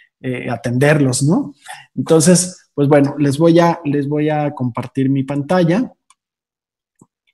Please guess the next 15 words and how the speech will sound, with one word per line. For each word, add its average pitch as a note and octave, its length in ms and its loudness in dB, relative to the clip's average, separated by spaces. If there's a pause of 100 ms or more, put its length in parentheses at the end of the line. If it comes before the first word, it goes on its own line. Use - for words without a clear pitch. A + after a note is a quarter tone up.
(680)
y D#3 280 4
vamos D3+ 640 2
a C#3 160 -6
comenzar. C3+ 880 0
Vamos E3 280 -4
a - 20 -2
hablar D#3 440 0
entonces E3 680 -4
de E3+ 520 -2 (380)
crear D#3 680 0
una D#3 240 0
máquina D3+ 640 0
generadora C3+ 680 -2
de B2 120 -4
prospectos. - 1200 -12